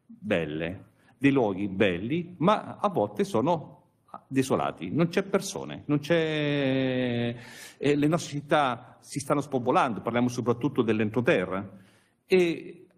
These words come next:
cercare di, eh, allestire una città anche con stand che sia enogastronomici, sia, ma parliamo sempre di un'enogastronomia di un territorio, un artigianato del territorio, è l'altra scommessa,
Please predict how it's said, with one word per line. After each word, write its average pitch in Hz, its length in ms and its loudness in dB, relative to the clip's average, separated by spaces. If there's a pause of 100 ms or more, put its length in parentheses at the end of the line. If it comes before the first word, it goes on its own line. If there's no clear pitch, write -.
(320)
cercare 180 440 2
di, 156 200 2
eh, 131 1200 -2 (220)
allestire 156 760 2
una 98 140 2
città 98 540 0
anche 151 360 0
con 120 200 2
stand 107 640 0
che 127 140 -2
sia 127 400 0
enogastronomici, 123 840 0
sia, 143 520 -2
ma 98 160 -2
parliamo 120 260 0
sempre 127 240 0
di - 360 -4 (320)
un'enogastronomia 120 840 2
di 117 60 2
un 113 100 0
territorio, 107 560 2
un 104 100 -2
artigianato 117 500 0
del 123 100 0
territorio, 208 520 0 (300)
è 190 100 2
l'altra 196 240 2
scommessa, 104 680 -4